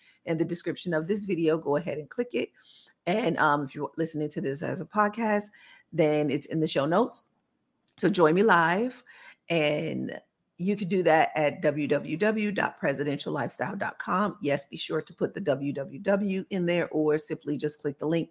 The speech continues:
Makes it really, really easy. And when you do that, what happens is you get access to free financial therapy tips, tools, resources, examples. You know, I can answer your questions again, but I want you to understand that when I say free,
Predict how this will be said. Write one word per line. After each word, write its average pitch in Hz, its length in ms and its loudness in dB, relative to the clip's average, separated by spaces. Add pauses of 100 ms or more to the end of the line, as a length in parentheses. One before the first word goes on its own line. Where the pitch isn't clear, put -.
Makes - 260 -4
it - 140 -4
really, 143 420 -2
really 127 300 -4
easy. 202 520 0 (560)
And 160 400 4 (580)
when 202 340 8
you 226 120 4
do 233 240 4
that, 175 400 4 (320)
what 208 120 2
happens 254 220 6
is 208 160 4
you 208 100 2
get 262 260 4
access 214 300 0
to 180 120 -2
free 202 260 0
financial 165 460 0
therapy 151 400 -2
tips, - 340 0
tools, 175 480 2
resources, 156 760 -2 (300)
examples. 175 1000 2
You 147 80 -10
know, 143 180 -12
I 139 60 2
can - 160 -6
answer 143 260 -2
your 147 80 -4
questions 175 640 -2
again, 147 500 0 (300)
but 202 100 6
I 165 60 12
want 156 240 4
you 170 80 2
to 131 80 2
understand 156 500 0
that 143 80 0
when 156 100 0
I 160 80 0
say 160 200 0
free, 202 420 -2